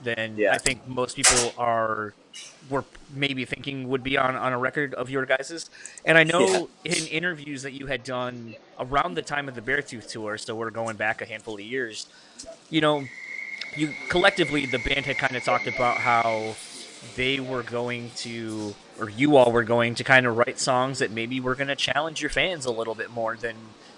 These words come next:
Speaker 1: than
Speaker 2: For
Speaker 1: you
Speaker 2: sure.
Speaker 1: had. And so, you know, since this is one of the two songs that you've released already off of Glow, what has the reaction been to that song,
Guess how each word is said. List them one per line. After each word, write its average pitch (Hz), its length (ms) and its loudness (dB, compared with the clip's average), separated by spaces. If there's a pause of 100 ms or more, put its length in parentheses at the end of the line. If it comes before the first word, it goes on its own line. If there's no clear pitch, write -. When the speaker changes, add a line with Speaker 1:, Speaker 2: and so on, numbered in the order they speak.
(160)
Speaker 1:
than 131 160 2
Speaker 2:
For 117 60 0
Speaker 1:
you 123 60 2
Speaker 2:
sure. 110 120 6
Speaker 1:
had. 113 460 4 (480)
And 147 180 0
so, 143 540 2
you 151 100 -4
know, 139 140 0
since 151 200 -8
this 151 160 -2
is 147 120 -6
one 143 120 2
of 131 80 -4
the 120 60 -10
two 143 220 -6
songs 127 300 0
that 107 60 -8
you've 107 200 -10
released 139 340 -2
already 110 300 2
off 101 180 2
of 110 100 2
Glow, 101 380 0 (720)
what 139 240 6
has 156 320 6
the 139 120 -2
reaction 117 640 0
been 123 340 -4
to 113 600 -8 (140)
that 120 260 0
song, 117 640 -4